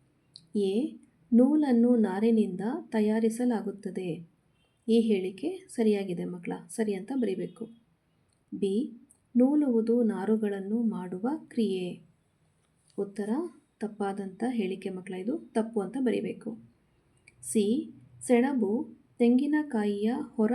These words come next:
ಕವಚ. ಈ ಹೇಳಿಕೆ ತಪ್ಪಾಗಿರುವಂಥದ್ದು. ಡಿ, ಹತ್ತಿಯಿಂದ ಬೀಜ ಬೇರ್ಪಡಿಸುವ ಕ್ರಿಯೆಯನ್ನು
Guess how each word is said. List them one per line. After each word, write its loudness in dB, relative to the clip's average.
ಕವಚ. -6
ಈ 8
ಹೇಳಿಕೆ -2
ತಪ್ಪಾಗಿರುವಂಥದ್ದು. -6
ಡಿ, 2
ಹತ್ತಿಯಿಂದ 2
ಬೀಜ 2
ಬೇರ್ಪಡಿಸುವ 0
ಕ್ರಿಯೆಯನ್ನು -4